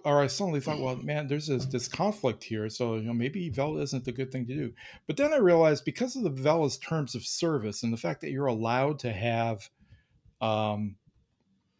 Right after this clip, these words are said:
those episodes anywhere else on the internet that you want,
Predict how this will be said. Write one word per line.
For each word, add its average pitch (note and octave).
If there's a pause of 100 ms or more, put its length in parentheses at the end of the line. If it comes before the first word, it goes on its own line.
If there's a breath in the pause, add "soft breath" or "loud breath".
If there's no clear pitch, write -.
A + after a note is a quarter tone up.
(120)
those A#2+
episodes B2+
anywhere C#3+
else B2+
on A#2
the A#2+
internet A#2
that A2
you A2+
want, A2